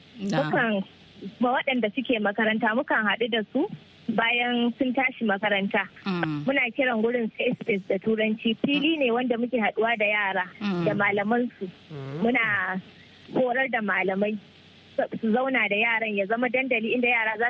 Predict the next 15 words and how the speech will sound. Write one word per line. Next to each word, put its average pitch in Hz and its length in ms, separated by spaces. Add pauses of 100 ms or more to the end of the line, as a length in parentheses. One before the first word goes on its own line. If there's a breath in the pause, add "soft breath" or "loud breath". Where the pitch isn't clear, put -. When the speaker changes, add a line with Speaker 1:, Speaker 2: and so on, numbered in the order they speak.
(120)
Speaker 2:
su 240 60
iya 214 80
faɗin 202 540
matsalolinsu, 254 920 (260 loud breath)
za 262 80
a 247 100
iya 247 200
taimaka 240 560
musu. 220 300 (380 loud breath)
Ba 208 260
karatun, 254 680 (140)
em, 208 240 (140)
rubutu 196 380
da 247 120
ru-, 196 140